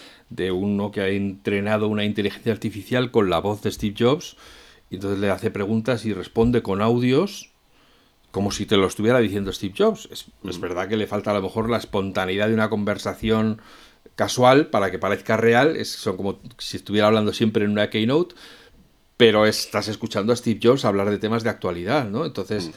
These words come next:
Speaker 1: es como que te da un poco la vuelta al cerebro, decir, "Ah, vamos a ver, eh, os-, dentro de nada va a ser indistinguible".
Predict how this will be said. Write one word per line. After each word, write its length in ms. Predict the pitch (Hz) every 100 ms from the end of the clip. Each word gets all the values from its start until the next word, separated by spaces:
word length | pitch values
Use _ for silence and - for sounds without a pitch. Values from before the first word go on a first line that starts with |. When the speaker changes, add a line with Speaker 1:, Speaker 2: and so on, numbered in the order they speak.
| - - -
Speaker 1:
es 200 | - -
como 840 | - 123 123 117 107 98 95 92 - 90
que 100 | -
te 160 | 90 92
da 240 | 90 98
un 140 | 113 113
poco 200 | 123 127
la 140 | 110
vuelta 320 | 95 107 120
al 60 | 117
cerebro, 380 | - 104 113 131
decir, 300 | 107 95 92
"Ah, 80 | 90
vamos 320 | 90 104 110
a 60 | 92
ver, 180 | 85 85
eh, 300 | 85 90 85 85
os-, 140 | - - - - _
dentro 380 | - 101 98 110
de 120 | 110
nada 440 | 110 117 131 160 -
va 60 | 104
a 40 |
ser 140 | - 120
indistinguible". 1000 | 127 117 107 - 95 95 160 131 87 -